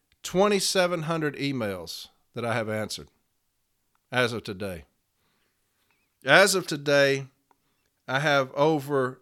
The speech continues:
seven hundred Facebook messages on my personal and from Eight Arbitration Messenger. And a lot of those are talking about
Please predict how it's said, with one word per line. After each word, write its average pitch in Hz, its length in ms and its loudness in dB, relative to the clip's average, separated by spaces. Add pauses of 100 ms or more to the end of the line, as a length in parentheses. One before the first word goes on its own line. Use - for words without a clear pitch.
(540)
seven 185 480 2
hundred 147 580 -2 (1500)
Facebook 165 480 2
messages 131 600 0
on 131 200 -2
my 127 180 0
personal 185 720 0
and 165 320 -2
from 147 200 -8
Eight 147 140 -2
Arbitration 135 760 -4 (560)
Messenger. 110 520 -4 (720)
And 147 140 4
a 139 60 4
lot 175 320 8
of 165 120 -2
those 143 280 2
are 131 60 -4
talking 156 440 0
about 117 480 0